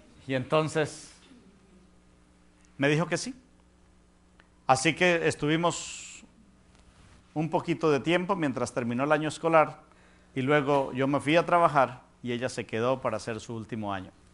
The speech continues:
Como no era fácil y muy costoso llamar por teléfono, entonces nos escribíamos cartas. Yo le escribía sagradamente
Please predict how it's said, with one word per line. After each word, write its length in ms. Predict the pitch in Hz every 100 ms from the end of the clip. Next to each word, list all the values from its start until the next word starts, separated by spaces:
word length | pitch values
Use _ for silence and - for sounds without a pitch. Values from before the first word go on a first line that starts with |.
| _ _ _ _ _ _ _ _ - _ _ _ _ _ _ _
Como 180 | - 135
no 140 | 151 190
era 340 | 190 180 151
fácil 640 | - 151 156 - 135 113 98 -
y 80 | 123
muy 160 | 113 139
costoso 480 | 147 - 151 135 127
llamar 320 | 113 117 117
por 140 | 135
teléfono, 440 | 123 165 175 170 139
entonces 440 | 120 131 120 135
nos 200 | 123 110
escribíamos 640 | 113 - 117 131 127 117
cartas. 640 | - 120 113 - - - - - _ - - _ _ -
Yo 180 | 117 156
le 80 |
escribía 640 | 180 - 156 147 156 135 110 -
sagradamente 880 | - 117 104 123 156 160 160 156 151